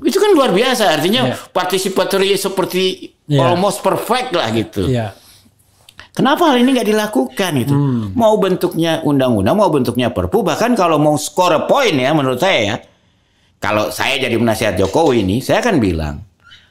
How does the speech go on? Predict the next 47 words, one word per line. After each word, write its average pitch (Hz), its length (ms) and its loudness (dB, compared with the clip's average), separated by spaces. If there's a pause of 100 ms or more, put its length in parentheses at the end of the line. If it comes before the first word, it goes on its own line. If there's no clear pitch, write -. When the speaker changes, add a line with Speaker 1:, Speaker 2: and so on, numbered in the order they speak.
(120)
Speaker 1:
"Pak, 226 180 -2
oke, 165 300 0
kita 170 260 -4
harus 131 220 0
siapin 120 340 0
Perpu." - 480 -6
Speaker 2:
Hmm. 143 220 -4
Speaker 1:
Siapin 151 480 0
ya, 123 160 0
bukan 107 260 0
mengeluarkan 107 460 0
Perpu. 113 240 -2 (180)
Speaker 2:
Iya. 127 300 -4
Speaker 1:
Siapin 127 400 0
Perpu. 104 480 -2 (840)
Karena 160 340 0
ada 143 140 0
ke-, 135 180 -4
ada 123 260 -2
potensi 123 520 0
kalau 151 240 2
D 139 140 0
P 196 120 -2
R 196 160 0
nggak 160 140 2
bisa 139 160 -2
selesaiin 151 400 0
Speaker 2:
In-, 131 60 0
Speaker 1:
sampai 139 320 0
Speaker 2:
iya, 165 220 0
in-, 131 60 -2
Speaker 1:
dua 131 160 2
puluh 143 260 0
tiga 139 460 0
Speaker 2:
in 131 80 -2
case - 160 0
Speaker 1:
November, 123 240 0
Speaker 2:
deadlock. 208 260 0 (180)
Speaker 1:
in 156 120 0
case 160 240 -2
deadlock, 139 400 2
Speaker 2:
Iya. 139 120 2
Speaker 1:
atau 135 140 2
nggak 127 140 0
bisa 131 120 0
selesai, 214 220 0 (800)
saya 104 260 -2